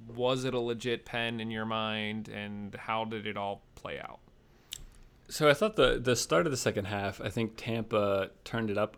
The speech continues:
Speaker 2: a bit, but at the same time, I don't think they were, I mean, you know, it wasn't significant in the sense that we were immediately on the back foot. Um, they just,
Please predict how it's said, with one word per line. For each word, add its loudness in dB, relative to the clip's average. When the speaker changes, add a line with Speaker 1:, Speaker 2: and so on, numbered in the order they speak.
Speaker 2:
a 2
bit, 2
but 2
at 0
the -8
same 4
time, 2
I 2
don't -2
think -4
they 2
were, 0
I 0
mean, 2
you -2
know, -4
it 2
wasn't 2
significant 0
in -6
the -6
sense -6
that -2
we 0
were 0
immediately -2
on -8
the -10
back -4
foot. -8
Um, -4
they 2
just, -6